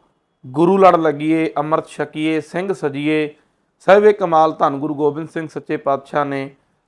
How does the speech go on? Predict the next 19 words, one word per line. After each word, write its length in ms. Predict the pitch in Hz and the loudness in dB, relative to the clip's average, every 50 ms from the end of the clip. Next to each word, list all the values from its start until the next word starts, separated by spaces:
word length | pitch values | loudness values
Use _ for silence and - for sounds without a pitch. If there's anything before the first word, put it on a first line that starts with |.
| _ _ | _ _
ਸਾਡੇ 440 | - - 160 147 143 147 170 170 170 | -2 4 4 4 6 4 2 2 4
ਲਈ, 220 | 170 175 170 170 | 2 2 2 2
ਸਾਡੇ 360 | 160 - 165 151 156 151 160 151 | 0 0 -2 -2 0 0 -2 0
ਗਲੋਂ 280 | 131 147 147 151 151 | 0 0 0 0 -2
ਗੁਲਾਮੀ 420 | 147 135 143 143 143 143 147 151 143 | -2 0 2 2 2 2 0 -4 -4
ਦੇ 120 | 147 143 | -4 -6
ਸੰਗਲ 360 | 143 - - 156 160 190 196 | -6 -6 -8 -2 0 0 0
ਕੱਟਣ 380 | - - 156 - - 151 147 143 | 0 -2 -6 -4 -4 -4 -2 -2
ਲਈ 240 | 143 147 143 139 - _ _ _ _ _ _ _ _ _ _ - | -2 -2 -4 -6 -10 _ _ _ _ _ _ _ _ _ _ 2
ਆਪਣਾ 320 | 160 160 - - 180 180 | 2 2 2 0 0 0
ਸਾਰਾ 340 | 170 - 165 156 151 151 156 | 2 4 4 4 4 4 2
ਸਰਬੰਸ 540 | 151 156 151 143 135 147 151 156 147 - 165 151 147 147 - - _ _ _ _ _ _ _ | 2 -2 -4 -2 -2 -2 -4 -4 -6 -4 -2 -2 -2 -2 -6 -12 _ _ _ _ _ _ _
ਸਾਡੇ 320 | - - 160 160 170 196 | 2 2 4 4 4 2
ਤੋਂ 160 | 196 208 196 | 2 2 -2
ਨਿਸ਼ਾਵਰ 440 | 175 170 147 - 156 139 139 143 151 | -2 -2 -4 -2 -2 0 0 -2 -4
ਕੀਤਾ, 340 | 143 139 147 143 - 156 147 | -6 -8 -10 -6 -4 -4 -6
ਸਾਡੇ 320 | 131 135 135 131 131 139 | -4 -4 -6 -4 -4 -6
ਤੋਂ 140 | 135 139 139 | -6 -6 -6
ਵਾਰਿਆ। 440 | 131 131 127 127 131 135 139 139 | -2 0 0 0 0 0 -2 -2